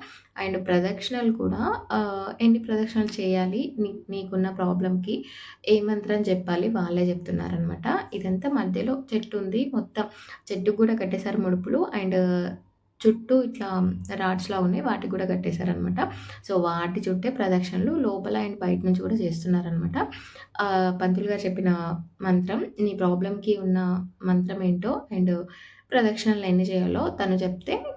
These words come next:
so, అవి కొందరికి వన్ నాట్ ఎయిట్, కొందరికి నైన్, కొందరికి ఫార్టీ ఎయిట్ అలా చెప్తున్నారు. So, అలా చేసేసుకొని, ముడుపు కట్టేసుకొని, అలా నైన్ వీక్స్ కట్టాలన్నమాట. మన కోరిక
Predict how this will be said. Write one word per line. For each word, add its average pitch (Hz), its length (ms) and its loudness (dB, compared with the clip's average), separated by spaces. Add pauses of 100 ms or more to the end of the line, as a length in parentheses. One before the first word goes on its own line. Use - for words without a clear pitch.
(140)
so, 208 60 4 (320)
అవి 185 460 0 (720)
కొందరికి 185 360 2
వన్ 175 180 0
నాట్ 180 180 0
ఎయిట్, 185 200 0
కొందరికి 180 400 0
నైన్, 170 320 0
కొందరికి 185 320 -4
ఫార్టీ 185 240 -2
ఎయిట్ 175 140 -2
అలా 180 120 2
చెప్తున్నారు. 175 640 0 (840)
So, 427 140 0 (140)
అలా 202 140 0
చేసేసుకొని, 202 600 0 (120)
ముడుపు 226 220 0
కట్టేసుకొని, 185 720 0
అలా 208 160 2
నైన్ 202 340 -4
వీక్స్ 226 320 0
కట్టాలన్నమాట. 90 800 -2 (340)
మన 180 520 0
కోరిక 190 580 0